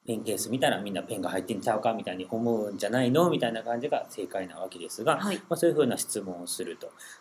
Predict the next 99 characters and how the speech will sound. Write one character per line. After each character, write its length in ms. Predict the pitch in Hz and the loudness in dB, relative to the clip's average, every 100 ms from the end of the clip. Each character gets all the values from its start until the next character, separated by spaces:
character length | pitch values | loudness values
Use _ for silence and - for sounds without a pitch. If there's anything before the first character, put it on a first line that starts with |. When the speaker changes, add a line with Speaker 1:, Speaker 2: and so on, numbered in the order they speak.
| - | -6
Speaker 1:
で、 220 | 170 165 - - - _ - | -2 -2 -4 -16 -20 _ -4
え 40 | 131 123 | 0 2
ー、 80 | 120 | 2
た 80 | 151 | 4
だ 140 | 175 | 4
で 100 | 98 | 4
す 140 | 90 | -2
ね、 240 | 87 104 127 - - _ - | -4 -4 -4 -12 -20 _ -10
え 280 | 107 104 107 | -6 -4 -2
ー、 20 | |
子 120 | - | 4
供 140 | 95 95 | 6 6
に 80 | |
最 220 | - 117 107 | 4 2 2
初 180 | 143 | 2
何 240 | 110 107 127 | 2 2 2
が 100 | 160 | 0
入 200 | - 101 | 0 -2
っ 40 | |
て 180 | - 101 | -2 0
る 140 | 117 | 2
っ 20 | 151 | 2
て 160 | - | -2
い 40 | 107 | -8
う 40 | |
ふ 80 | - | -8
う 20 | |
に 80 | 90 | -12
聞 160 | - | -12
く 180 | - 127 | -4 -2
ん 80 | 95 | -2
で 100 | 82 | -4
す 200 | - 85 - | -8 -12 -2
が、 240 | 117 - - - - - - | 2 2 -2 -18 -20 -20 -8
あ 300 | 110 107 107 | -6 -4 -2
ー、 40 | |
そ 80 | 196 | 0
し 40 | 190 | 2
た 60 | |
ら 60 | 120 | 2
ま 60 | |
あ 20 | 98 | 2
子 120 | 117 | 0
供 140 | 107 | 0
は 40 | 98 | 0
「ペ 140 | 131 | -2
ン 60 | 95 | -2
が 80 | - | -4
入 160 | 90 | -6
っ 20 | |
て 160 | - 85 | -8 -12
る」 140 | - - | -16 -12
っ 40 | |
て 80 | 90 | -8
い 20 | |
う 60 | 80 | -8
わ 60 | |
け 100 | - | -8
で 60 | - | -14
す 120 | - | -18
よ。 60 | - | -14
Speaker 2:
は 160 | - 185 | -8 -8
い。 80 | 175 | 0
Speaker 1:
で、 100 | 175 | 0
ペ 200 | 175 170 | 4 2
ン 60 | 160 | 2
が 120 | 139 | 2
入 160 | 143 | 2
っ 40 | 131 | 0
て 80 | 139 | 0
る 80 | 143 | 0
っ 20 | |
て 100 | 156 | 0
い 40 | |
う 20 | |
ん 40 | 147 | 0
だ 60 | |
け 80 | 151 | 2
ど 80 | 170 | 2
も、 60 | 120 | 4
中 240 | 117 127 | 4 4
身 240 | 110 104 104 | 2 0 -6
開 120 | 104 | -4
け 100 | 110 | -2
て 100 | 107 | -2
み 80 | 110 | 4
た 80 | |
ら 100 | 147 | 6
び 120 | 101 - | 6 2
っ 40 | |
く 140 | - | -10
り 80 | 85 | -10
み 80 | - | -10
た 140 | - | -12
い 40 | 80 | -12
な 60 | |
ね、 160 | 113 185 | -10 -10
Speaker 2:
は 180 | - | -6
い。 60 | 190 | -6